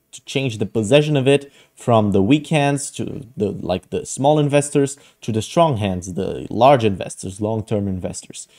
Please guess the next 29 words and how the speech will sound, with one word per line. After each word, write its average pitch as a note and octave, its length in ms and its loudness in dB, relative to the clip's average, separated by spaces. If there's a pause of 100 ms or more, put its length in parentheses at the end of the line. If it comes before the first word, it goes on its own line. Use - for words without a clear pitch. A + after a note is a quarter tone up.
(140)
So G2+ 360 2 (360)
usually D#3+ 520 6
when A#2+ 180 0
we're A2 140 4
trending A2+ 420 0
down, B2 480 4 (220)
for G#2+ 120 -2
example, G2+ 540 -2 (460)
from - 240 -10
here G2+ 180 0
to - 140 -10
here, C#3+ 360 0 (1200)
that's D3+ 440 8
when A#2+ 240 4
the A2+ 160 4
asset A2+ 420 2
is A2 160 -2
concentrated G#2+ 920 0
into A2 440 -4
small B2+ 400 0
investors G#2 680 -2
and G#2+ 160 -6
short-term G2+ 460 -4
holders. A#2 600 -4 (320)
And A#2+ 320 0
this B2+ 320 4
accumulation A2+ 760 0
phase G2 400 0
here G2 320 -4